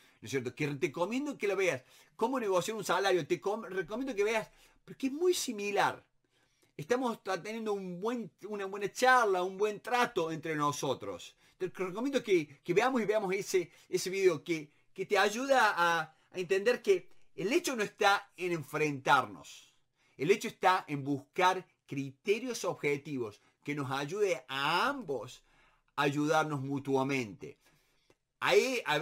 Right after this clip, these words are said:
a, a la empresa de teléfono a bajarte un poco para ver si estás contento y te quedas,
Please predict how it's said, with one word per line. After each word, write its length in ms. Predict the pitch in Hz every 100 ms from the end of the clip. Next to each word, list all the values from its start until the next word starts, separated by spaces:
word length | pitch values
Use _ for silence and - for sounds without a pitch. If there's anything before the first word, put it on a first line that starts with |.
| 170
a, 280 | 147 147 139 139
a 100 | -
la 80 | 147
empresa 300 | 156 262 262
de 140 | 220 165
teléfono 800 | 143 147 185 247 247 196 151 - _ _
a 120 | 143
bajarte 680 | 151 135 127 185 220 226 196
un 160 | 160 147
poco 640 | 170 175 196 240 233 170 _ _ -
para 160 | 143
ver 140 | 165 160
si 80 |
estás 200 | 151 160
contento 460 | - 147 135 170 160
y 60 | 131
te 160 | 110
quedas, 560 | 123 123 113 143 -